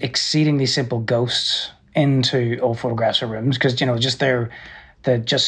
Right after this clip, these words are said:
stark simplicity of them kind of contrasts beautifully against, like, the opulent detail. And, but then I realized that if you paint it on a sheet of vellum, you can move it around the room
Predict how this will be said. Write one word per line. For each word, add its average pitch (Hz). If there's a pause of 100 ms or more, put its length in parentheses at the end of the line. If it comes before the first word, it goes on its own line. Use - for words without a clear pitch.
stark 127
simplicity 147
of 107
them 101 (300)
kind 120
of 110
contrasts 120
beautifully 123
against, 113
like, 117
the 117
opulent 117
detail. 110
And, 101 (440)
but 143
then 160
I 143
realized 123
that 117
if -
you 127
paint 147
it 143
on 127
a 117
sheet 127
of 113
vellum, 120 (340)
you 127
can 117 (200)
move 135
it 120
around 143
the 165
room 110